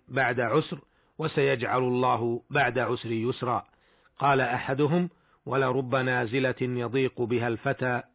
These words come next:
ذرعا وعند الله فيها المخرج، ضاقت فلما استحكمت حلقاتها فرجت وكنت أظنها لا تفرج".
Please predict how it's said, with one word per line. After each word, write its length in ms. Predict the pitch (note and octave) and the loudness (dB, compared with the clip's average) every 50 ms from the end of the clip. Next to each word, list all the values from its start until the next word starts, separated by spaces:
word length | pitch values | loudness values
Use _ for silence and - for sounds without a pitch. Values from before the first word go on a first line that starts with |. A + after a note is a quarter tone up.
| _ _ _ _ _ _ _ _ - | _ _ _ _ _ _ _ _ -6
ذرعا 480 | A#2 C3 C#3+ C#3 A2+ B2+ C3+ B2+ B2+ C3 _ - | -2 0 2 2 2 2 0 0 -2 -6 _ -6
وعند 360 | - C3 A#2 B2 C3 B2+ A2+ B2 | -4 -4 -2 -2 -2 -2 -2 0
الله 480 | A#2+ B2 B2 B2 B2 B2 A#2 B2 A#2+ | 0 0 2 2 2 2 2 0 -2
فيها 300 | A2 - C3 B2 A#2 A#2+ | -2 -2 -4 -4 -2 -2
المخرج، 680 | A#2+ B2 A#2+ A#2+ A#2+ - - B2 C3+ B2+ C3+ D3+ E3 - _ _ _ _ _ _ _ - | -2 -2 -2 -4 -4 -4 -2 -2 -2 0 0 -2 -4 -4 _ _ _ _ _ _ _ -6
ضاقت 540 | A#2+ D3 D3 C#3 C3+ - - B2+ B2 - - - _ _ _ _ | 0 2 4 4 2 2 -2 -4 -4 -4 -10 -20 _ _ _ _
فلما 360 | - B2 B2+ C#3 C3 B2+ B2 | -4 -2 0 0 0 -2 -4
استحكمت 720 | A#2+ - - - C3 - - - - B2 A#2+ A#2+ A2 - | -6 -8 -6 -6 -6 -6 -6 -6 -6 -4 -4 -4 -6 -6
حلقاتها 880 | - - C3 C3 B2 - - B2+ B2 A2+ A#2+ B2 A2+ A#2 A#2+ A#2+ A#2 - _ _ _ _ _ - _ | -4 -2 0 0 0 0 0 0 0 0 -2 -2 0 0 0 0 -2 -4 _ _ _ _ _ -20 _
فرجت 580 | - - F#3 F#3+ F3+ D3 G#2 A2 G2+ - _ - _ _ _ _ _ - | -6 0 2 4 4 2 0 -2 -6 -8 _ -20 _ _ _ _ _ -10
وكنت 360 | A#2 A2+ - D#3+ D3 B2+ - | -10 -6 -4 -2 -4 -2 -2
أظنها 680 | C3+ B2+ A#2+ B2 A#2 C3 B2 B2 A#2+ A#2+ G#2 A2+ A2+ A2+ | -4 -2 -2 -2 -2 -2 -4 -4 -4 -4 -2 -2 -2 -2
لا 140 | G#2+ G#2+ G#2 | -2 -4 -6
تفرج". 520 | - G#2 F#2+ - A2+ A#2 A#2+ G#2+ G#2 F#2+ | -8 -10 -12 -8 -4 -4 -4 -4 -6 -10